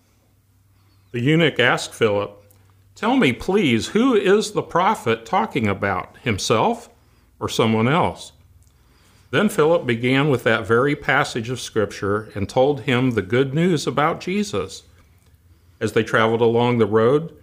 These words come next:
they came to some water, and the eunuch said, "Look, here is water. What can stand in the way of my being baptized?"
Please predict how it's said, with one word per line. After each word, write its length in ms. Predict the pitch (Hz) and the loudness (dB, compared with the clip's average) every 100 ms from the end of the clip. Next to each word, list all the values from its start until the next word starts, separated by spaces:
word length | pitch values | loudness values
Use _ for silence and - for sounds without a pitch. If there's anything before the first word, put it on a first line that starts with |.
| _ _ _ - | _ _ _ -8
they 100 | 196 | -4
came 260 | 117 110 | 0 0
to 100 | 113 | 0
some 220 | - 135 | -2 0
water, 480 | 143 143 104 92 90 | 2 2 2 0 -4
and 220 | - 107 | -4 -2
the 60 | 104 | 0
eunuch 340 | 113 120 117 | 2 2 0
said, 420 | - 127 113 117 - _ _ - | 0 0 2 0 -8 _ _ -2
"Look, 280 | 220 240 - | 0 0 -2
here 220 | 208 202 | 0 0
is 160 | 190 | 0
water. 480 | 170 180 196 117 98 | 2 2 4 2 0
What 300 | 104 156 240 | -2 -4 -4
can 160 | - 170 | -2 0
stand 480 | - - 151 180 180 | 0 0 2 2 2
in 100 | 151 | 2
the 80 | |
way 380 | 131 127 135 160 | 2 4 4 2
of 220 | 131 110 | -2 -2
my 280 | 127 139 208 | 0 0 0
being 380 | 151 123 113 117 | 0 2 2 2
baptized?" 800 | 135 185 175 117 95 90 - | 0 0 -2 -4 -4 -4 -10